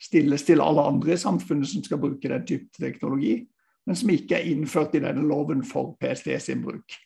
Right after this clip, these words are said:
Og det er en svakhet ved lovverket, og det gjør det vanskelig å kontrollere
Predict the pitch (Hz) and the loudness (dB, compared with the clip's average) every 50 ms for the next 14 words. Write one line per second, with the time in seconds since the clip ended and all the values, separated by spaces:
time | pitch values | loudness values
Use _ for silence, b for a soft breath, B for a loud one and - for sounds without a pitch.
0 | _ _ _ _ _ _ _ - 156 175 180 196 180 - - 180 156 180 - - | _ _ _ _ _ _ _ 0 2 2 4 4 2 0 0 0 0 0 0 -2
1 | - - 151 147 - - - - - - 175 156 139 147 143 147 - 160 151 143 | -4 -4 -4 -4 -4 -8 -10 -12 -10 -10 -10 -6 0 2 4 6 6 8 8 8
2 | 143 143 131 131 - - - 233 226 214 214 170 170 147 147 143 143 135 131 175 | 8 6 2 0 -2 -2 -2 0 0 2 2 4 4 6 6 6 4 4 2 2
3 | 175 - - - 147 - - 135 127 - - 170 - 147 156 175 233 233 | 0 -2 -4 -4 -4 -2 -2 -2 -2 0 2 4 4 6 6 4 4 2